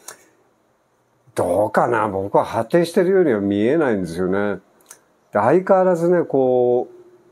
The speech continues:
う、仕事してないやつもいっぱいいます。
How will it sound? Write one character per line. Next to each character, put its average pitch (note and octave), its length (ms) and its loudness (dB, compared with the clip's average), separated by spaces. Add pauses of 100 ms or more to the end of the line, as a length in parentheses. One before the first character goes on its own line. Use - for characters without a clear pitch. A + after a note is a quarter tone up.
(300)
う、 C#3 60 -14
仕 D3+ 120 0
事 F#3+ 260 2
し - 80 -10
て A3+ 120 4
な C4+ 140 0
い B3 40 4
や D3+ 100 2
つ G#2+ 100 -6
も G#2 160 0
い G#2 100 0
っ G2+ 40 -8
ぱ D#3+ 240 0
い D#3 80 2
い - 20 2
ま D#3+ 200 2
す。 F2+ 220 -4